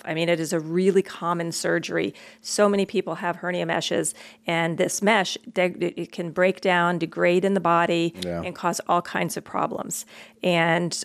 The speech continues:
Speaker 1: uh, the, and, and usually requiring additional surgeries.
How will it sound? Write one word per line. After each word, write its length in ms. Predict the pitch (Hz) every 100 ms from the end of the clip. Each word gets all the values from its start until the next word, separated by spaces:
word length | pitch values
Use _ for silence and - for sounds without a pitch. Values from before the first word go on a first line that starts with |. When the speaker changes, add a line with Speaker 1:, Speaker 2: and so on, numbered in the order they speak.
| -
Speaker 1:
uh, 420 | 165 160 - -
the, 540 | - - - 170 165 -
and, 140 | 175
and 300 | - 175 -
usually 340 | 180 190 185 180
requiring 720 | 160 175 - 170 165 170 170
additional 400 | 165 165 - -
surgeries. 840 | - - 240 220 - - - -